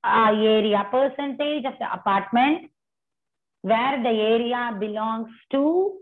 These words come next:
which are greater than hundred and ten meter square. The last two numbers only are greater than this. So last two numbers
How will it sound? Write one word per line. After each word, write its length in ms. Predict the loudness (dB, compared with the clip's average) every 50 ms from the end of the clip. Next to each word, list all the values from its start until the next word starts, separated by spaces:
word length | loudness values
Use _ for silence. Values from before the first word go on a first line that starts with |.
| -10 -4
which 240 | -4 -4 -2 0
are 280 | 0 2 2 2 0 0
greater 560 | 0 0 2 2 2 2 0 -2 -2 -2 0
than 400 | 0 0 0 0 0 -2 -2 -4
hundred 360 | -4 -4 -6 -4 -2 -2 0
and 260 | 0 -2 -2 -4 -8 -6
ten 280 | -6 -6 -6 -6 -6 -6
meter 280 | -6 -8 -8 -10 -14 -16 _ _
square. 260 | -4 -2 -2 -2 -2 -6 -16 _ -20 _ _ 2
The 140 | 4 4
last 420 | 6 6 6 6 6 6 4 4 0 0 4
two 220 | 6 6 8 8 8
numbers 540 | 8 6 6 8 8 8 8 8 6 6 4
only 340 | 4 4 2 2 2 2 2
are 340 | 2 2 2 0 0 0 0
greater 360 | 0 0 0 0 -2 -4 -4
than 300 | -2 -4 -4 -4 -4 0
this. 280 | 2 4 4 4 2 -2 -8 -12 -20 -20 -20 -20 -20 -20 _ _ 0
So 80 | 2
last 320 | 2 4 4 2 2 -2 -2 -2
two 140 | 0 2 4
numbers 400 | 4 4 4 4 4 4 4 2